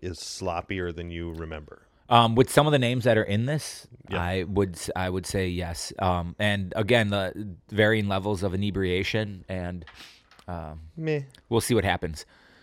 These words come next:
Speaker 2: Um, this is on YouTube as W C C W Christmas Star Wars twelve twenty-five eighty-five. Uh,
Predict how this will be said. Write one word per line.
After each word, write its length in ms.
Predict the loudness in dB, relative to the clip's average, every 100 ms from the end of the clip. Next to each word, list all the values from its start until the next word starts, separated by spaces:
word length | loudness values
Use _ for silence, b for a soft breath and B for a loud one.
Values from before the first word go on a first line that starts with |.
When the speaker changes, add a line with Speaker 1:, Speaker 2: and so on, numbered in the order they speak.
| b b b b _ _ _ 8
Speaker 2:
Um, 260 | 8 8 -6 b b b
this 240 | 4 6 8
is 220 | 8 6 6
on 300 | 8 10 8
YouTube 520 | 6 2 2 4 4
as 360 | 4 4 2 2
W 360 | 4 6 6 2
C 260 | 0 -2
C 220 | -2 0
W 340 | 4 4 4 2
Christmas 460 | 2 2 0 -4
Star 360 | -2 2 4 4
Wars 320 | 4 2 0
twelve 360 | 0 4 4 4
twenty-five 540 | -4 -4 0 2 2 2
eighty-five. 800 | 0 0 0 2 4 0 -2 _ b b b b
Uh, 220 | 0